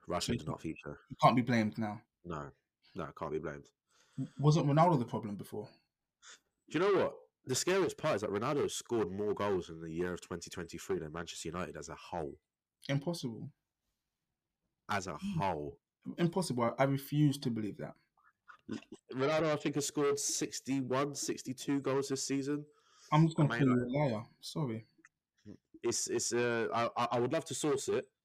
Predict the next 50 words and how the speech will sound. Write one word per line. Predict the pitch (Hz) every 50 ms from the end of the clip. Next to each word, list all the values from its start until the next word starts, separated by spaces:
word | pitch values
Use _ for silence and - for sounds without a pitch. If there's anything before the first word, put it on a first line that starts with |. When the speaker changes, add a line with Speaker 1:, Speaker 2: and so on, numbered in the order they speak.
| _ _ _ _ -
Speaker 1:
This | 117 107
is | 131 127
a | 120
Twitter | 120 - - 135 - 110 -
stat, | - - 87 87 90 - _ _ _ _ _ _ _ _ _ _ -
but, | 107 98 - - 92
uh, | 92
you | 90 104 107
know | 104
how | 92 92
Twitter | 87 - - - -
stats | - - 82 76 - -
go. | 85 78 76 71 - _ _ _ _ _ _ _ _ -
Um, | - 151 165 -
Speaker 2:
Yeah. | 131 107 - - - _ _ - _ _ _ _ _ _ _ - 101 117 - - - - - -
Speaker 1:
<laughs> | - - _ -
normally, | 107 117 117 110 113 117
those | 110 113 123 123 - 120
are | 110
the | 107 104
most | 104 101 -
trusted | - - - - - 104 -
sources | - 104 98 92 - 87 82
'cause | - 95 85
they | 85 87
come | - - 85
from | - - 85 80
very | 92 85 85
salty | - - 95 85 82 - -
people. | - - 82 80 - - 73 71 - _ _ _ _ -
Speaker 2:
Yeah, | 147 - - 123
exactly. | 117 117 113 117 113 113 - 113 107 - -
Um, | 139 151 160 160
listen, | 170 208 - 151 123
we've | 147 185 185
spent, | - - 202 180 151 - - -
um, | 139 135 131 135 131
the | 131 -
opening, | 135 139 135 - 123 123 120 117
I | 113
think, | 113 - 113 113 -
ten | - 127 117
or | 113
so | - 120
minutes | 113 117 117 107 - -
on | 120 117
Manchester | 113 117 - 117 - - 117
United | 113 104 -
Sport | - 127 127 -
Directive. | 107 117 120 113 117